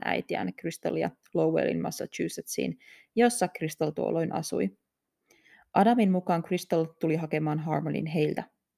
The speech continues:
Crystal taas kieltää, että Harmony olisi tullut tai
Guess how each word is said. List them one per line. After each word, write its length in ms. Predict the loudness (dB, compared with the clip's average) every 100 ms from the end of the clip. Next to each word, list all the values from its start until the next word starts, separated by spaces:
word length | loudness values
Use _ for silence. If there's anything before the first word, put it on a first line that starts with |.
| _ _ -20 -20 -20 _
Crystal 300 | 0 2 0
taas 240 | 2 0 2
kieltää, 500 | 2 2 4 2 0 -6
että 240 | -6 -6
Harmony 380 | -4 -2 0 0 0
olisi 260 | 0 0 2
tullut 440 | 6 6 4 4
tai 300 | 6 6 4